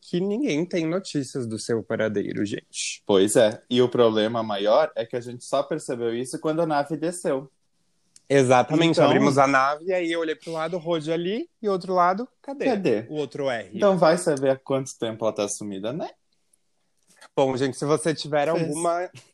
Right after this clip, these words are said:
Speaker 2: <laughs> Que
Speaker 1: Já
Speaker 2: horror.
Speaker 1: mandou um shade aqui, já mandou um shade pra colega de trabalho.
Speaker 2: E agora?
Speaker 1: Olha o R H batendo na porta pra fazer a pa-, as pazes entre os coleguinhas.
Speaker 2: Hum.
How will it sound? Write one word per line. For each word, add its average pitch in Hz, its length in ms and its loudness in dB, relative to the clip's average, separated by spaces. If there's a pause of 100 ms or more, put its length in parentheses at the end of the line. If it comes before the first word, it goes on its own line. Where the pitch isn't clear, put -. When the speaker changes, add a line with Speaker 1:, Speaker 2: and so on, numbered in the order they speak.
(220)
Speaker 2:
<laughs> - 300 -12 (800)
Que - 100 -12
Speaker 1:
Já 143 100 6
Speaker 2:
horror. 139 180 6
Speaker 1:
mandou 151 280 8
um 208 60 6
shade 160 520 4
aqui, 170 240 -2
já 147 120 -2
mandou 139 260 -4
um 190 40 -2
shade 180 600 -6
pra 180 140 -4
colega 165 340 -4
de 165 120 -10
trabalho. 120 720 -8
Speaker 2:
E 95 160 -4
agora? 107 460 -2 (640)
Speaker 1:
Olha 135 180 -2
o 139 40 2
R 147 160 -2
H 143 280 -4
batendo 143 380 -6
na 147 120 -4
porta 123 440 -4
pra 131 240 -4
fazer 131 260 -8
a 127 100 -2
pa-, 127 260 -2
as 131 180 -4
pazes 127 320 2
entre 139 180 0
os 233 200 -2
coleguinhas. 131 1000 -10
Speaker 2:
Hum. 165 280 2